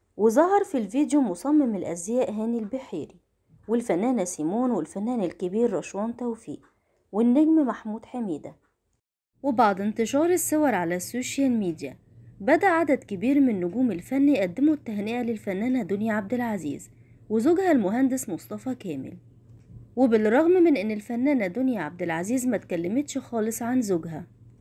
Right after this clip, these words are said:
إلا إن التقارير الفنية قالت إن زوج الفنانة دنيا عبد العزيز اسمه مصطفى كامل، وبيشتغل مهندس ديكور، إلا إنه عنده شركة خاصة بتشتغل في مجال التصميم الهندسي.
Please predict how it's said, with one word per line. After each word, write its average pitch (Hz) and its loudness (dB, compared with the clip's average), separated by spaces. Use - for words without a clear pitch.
إلا 359 6
إن 240 2
التقارير 220 -2
الفنية 220 0
قالت 262 0
إن 190 -4
زوج 277 2
الفنانة 269 2
دنيا 240 -2
عبد 165 -6
العزيز 196 -6
اسمه 285 0
مصطفى 226 -4
كامل، 131 -8
وبيشتغل 269 2
مهندس 233 0
ديكور، 190 -6
إلا 359 6
إنه 226 0
عنده 240 2
شركة 269 -4
خاصة 285 -4
بتشتغل 262 -4
في 254 -4
مجال 214 2
التصميم 233 -4
الهندسي. 226 -2